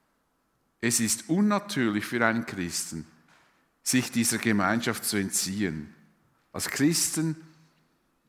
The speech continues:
als Christ werde ich mich gesund entwickeln können, wenn ich Teil dieser Gemeinschaft bleibe. Nun, Johannes wusste, dass es in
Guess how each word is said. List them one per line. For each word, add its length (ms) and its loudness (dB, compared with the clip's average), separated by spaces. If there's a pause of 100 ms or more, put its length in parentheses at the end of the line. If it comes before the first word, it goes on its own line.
(120)
als 180 -4
Christ 400 2
werde 480 4 (1120)
ich 180 -4
mich 220 2
gesund 460 2
entwickeln 640 0
können, 580 0
wenn 180 6
ich 260 -2
Teil 640 0 (920)
dieser 180 -4
Gemeinschaft 960 -2 (360)
bleibe. 560 -8 (3250)
Nun, 180 10
Johannes 420 10
wusste, 260 6
dass 220 10
es 100 8
in 220 6